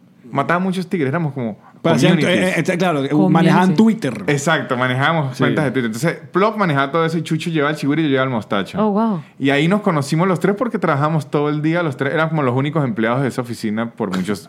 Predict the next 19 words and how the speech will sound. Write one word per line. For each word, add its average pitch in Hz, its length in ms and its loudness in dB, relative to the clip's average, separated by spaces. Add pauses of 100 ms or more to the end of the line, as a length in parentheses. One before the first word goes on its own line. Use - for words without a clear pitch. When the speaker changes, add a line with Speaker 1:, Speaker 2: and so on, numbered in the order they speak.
Speaker 1:
como 98 220 -2
por 87 160 -6
tres 98 240 -2
años. 90 300 -2
Speaker 2:
¿Y 143 100 -2
quién 147 120 2
fue 156 120 0
el 160 60 -2
de 170 60 0
la 165 80 0
idea 160 140 0
de 165 60 -2
Santo 120 180 -2
Robot? 104 220 -6 (340)
Speaker 1:
Fuimos 190 400 0
los 190 400 0
tres 190 380 -2 (140)
porque 151 360 0
eran 165 280 0